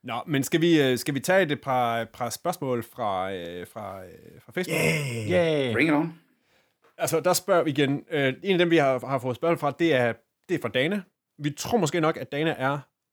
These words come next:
Speaker 1: vores yngste lytter. Eller i hvert fald blandt dem.
Speaker 3: Shout out
Speaker 1: Vi
Speaker 3: til
Speaker 1: er enige
Speaker 3: Dana
Speaker 1: om.
Speaker 3: fra første C.
Speaker 1: <laughs> Ja, ja. Hey Dana, det er super fedt, du hø-, ly-, lytter med. Vi skal lige, øh,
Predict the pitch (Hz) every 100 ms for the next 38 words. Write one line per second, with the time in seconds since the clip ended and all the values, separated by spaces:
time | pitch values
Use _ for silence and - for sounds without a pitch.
0 | _ 113 127 117 - _ _ _ 175 160
1 | - 110 98 - _ _ _ - 131 127
2 | 117 139 127 117 101 - _ _ _ _
3 | _ - 156 135 - 101 95 _ _ _
4 | _ _ _ _ _ _ _ _ _ _
5 | _ _ - 131 131 127 131 131 117 107
6 | 113 110 - 101 - 107 - - - _
7 | _ 107 107 - _ _ 120 107 - _
8 | _ 160 165 156 160 156 _ _ - 139
9 | 123 123 117 - - 170 123 147 131 117
10 | 120 113 127 113 117 110 101 - _ _
11 | _ _ _ _ _ _ _ - 143 -
12 | 165 196 185 160 131